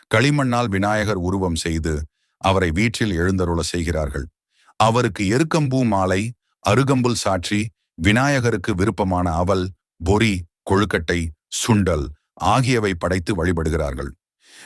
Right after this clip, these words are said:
விநாயகர் சதுர்த்தி இந்தியாவின் பல பகுதிகளிலும் பலவிதமாக கொண்டாடப்படுவது வழக்கம். தமிழகம் உள்ளிட்ட தென் மாநிலங்களில் மூணு நாட்கள் கொண்டாடப்பட்டு,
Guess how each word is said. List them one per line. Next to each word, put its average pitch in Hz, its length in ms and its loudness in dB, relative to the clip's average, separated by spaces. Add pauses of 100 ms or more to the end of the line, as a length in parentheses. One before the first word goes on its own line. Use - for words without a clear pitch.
விநாயகர் 165 640 2
சதுர்த்தி 104 500 0 (480)
இந்தியாவின் 147 680 2
பல 156 260 -2
பகுதிகளிலும் 117 840 0
பலவிதமாக 113 800 0 (100)
கொண்டாடப்படுவது 92 680 -2
வழக்கம். 80 420 -4 (480)
தமிழகம் 151 500 4
உள்ளிட்ட 131 360 2
தென் 113 300 2
மாநிலங்களில் 113 680 0
மூணு 101 320 2
நாட்கள் 104 460 -2
கொண்டாடப்பட்டு, 82 680 -2